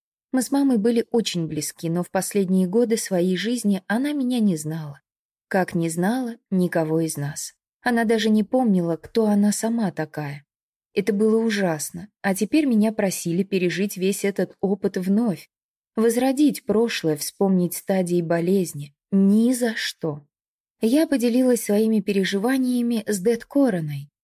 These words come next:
помощником редактора серии и по совместительству моей близкой подругой. От моего имени она поговорила с Эми и предложила ей свою кандидатуру.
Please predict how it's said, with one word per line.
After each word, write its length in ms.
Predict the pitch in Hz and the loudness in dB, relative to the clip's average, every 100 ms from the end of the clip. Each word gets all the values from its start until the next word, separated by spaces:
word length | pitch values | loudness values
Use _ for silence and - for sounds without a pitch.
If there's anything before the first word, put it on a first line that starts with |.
| _ | _
помощником 640 | 349 381 277 - 185 175 175 | -4 0 0 0 -2 -2 -2
редактора 540 | 175 214 233 175 170 | -2 -2 -2 -4 -2
серии 580 | - 247 277 214 180 175 | -2 0 2 2 2 0
и 260 | - 185 | 0 -2
по 120 | 180 180 | 0 -4
совместительству 880 | 190 180 180 - 302 196 170 - 170 | -2 -2 -2 0 -2 -2 -6 -6 -4
моей 260 | 175 190 | -2 -2
близкой 380 | 180 190 - 196 | -2 -4 -4 -6
подругой. 640 | - 202 185 156 143 - _ _ _ _ _ | -4 -4 -4 -6 -12 -18 _ _ _ _ _
От 160 | 240 247 | -4 0
моего 280 | 294 320 370 | 2 2 2
имени 440 | - 311 285 269 | 2 0 0 0
она 180 | 254 262 | -2 -2
поговорила 600 | 233 254 285 302 226 165 | -2 0 2 2 2 0
с 160 | - - | -6 -4
Эми 360 | 247 302 185 170 | 0 2 2 0
и 40 | |
предложила 580 | - 180 180 180 190 190 | -2 -2 0 0 0 0
ей 200 | 190 196 | 0 -2
свою 380 | - 214 277 320 | -2 0 0 2
кандидатуру. 800 | 202 165 165 165 - 156 156 | 0 0 -2 -4 -6 -10 -10